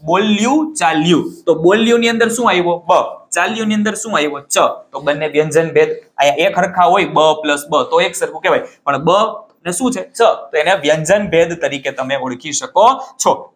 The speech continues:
ઠીકઠાક ચાલે છે. બધું કેવું ચાલે છે? ઠીકઠાક. હવે ઠીકઠાક ની અંદર શું છે? ઠ ની અંદર ઈ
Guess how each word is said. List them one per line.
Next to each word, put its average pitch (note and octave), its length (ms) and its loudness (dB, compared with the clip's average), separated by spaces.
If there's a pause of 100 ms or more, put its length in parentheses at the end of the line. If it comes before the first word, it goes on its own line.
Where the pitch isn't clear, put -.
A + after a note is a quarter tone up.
(160)
ઠીકઠાક C#4+ 560 0
ચાલે D#3 320 0
છે. - 320 -14 (340)
બધું D4 280 0
કેવું D4+ 240 2
ચાલે B3+ 240 2
છે? A#3 120 0
ઠીકઠાક. - 760 -4
હવે D3+ 120 0
ઠીકઠાક A#3 560 -2
ની B3 80 -2
અંદર A#3+ 200 0
શું B3+ 180 -4
છે? A#3+ 100 0
ઠ - 140 -6 (120)
ની G#3 100 2
અંદર G3 400 0 (300)
ઈ E3 320 2